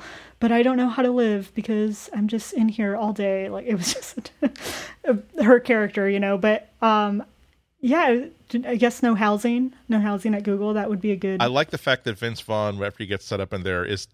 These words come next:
Speaker 1: fully taking advantage. He, he takes two cups of, first day, takes two cups of coffee to, like, the, you know, the, the, the, the, the kiosk
Speaker 2: <laughs>
Speaker 1: and says, "How much?" "Oh, those are free." Like, "No, but the, the two, these two, yeah, this, this, this is a free, free store. Like, e-, everything's free."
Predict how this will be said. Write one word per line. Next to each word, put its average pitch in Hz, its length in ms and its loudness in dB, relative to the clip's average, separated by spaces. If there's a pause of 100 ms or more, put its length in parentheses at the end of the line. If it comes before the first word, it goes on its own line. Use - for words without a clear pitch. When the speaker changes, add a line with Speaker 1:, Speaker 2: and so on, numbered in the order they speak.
(320)
Speaker 1:
fully 135 280 0
taking 113 380 -4
advantage. 101 400 -6 (160)
He, 139 220 -2
he 131 100 -10
takes 147 260 -4
two 147 140 -6
cups 165 240 -4
of, 113 100 -10
first 131 260 -2
day, 117 180 0
takes 110 200 -6
two - 140 -10
cups - 220 -4
of 110 60 -10
coffee 104 400 -2
to, - 120 -6
like, 98 160 -4
the, 90 320 -6
you 95 80 -6
know, 90 60 -2
the, 92 180 -4
the, 107 140 -6
the, 95 320 -4
the, 92 120 -14 (140)
the 101 80 -6
kiosk 95 540 -4 (240)
Speaker 2:
<laughs> - 240 0
Speaker 1:
and 98 240 0
says, 101 180 -4
"How 113 80 -4
much?" 117 220 -2
"Oh, 85 100 -6
those 87 220 -8
are 85 40 -10
free." 82 340 -4 (140)
Like, 87 120 -10 (120)
"No, 95 200 -8 (100)
but 92 200 -12
the, 98 80 -8
the 87 260 -12 (140)
two, 113 160 -2
these 104 240 -6
two, 120 260 -4
yeah, 135 120 -4
this, - 300 -14
this, 95 280 -8
this 98 200 -8
is 95 220 -10
a 98 60 -4
free, 101 300 -4 (280)
free 98 220 -6
store. 92 340 -4 (380)
Like, 95 180 -4
e-, 92 180 -4
everything's 110 320 -4
free." 80 300 -4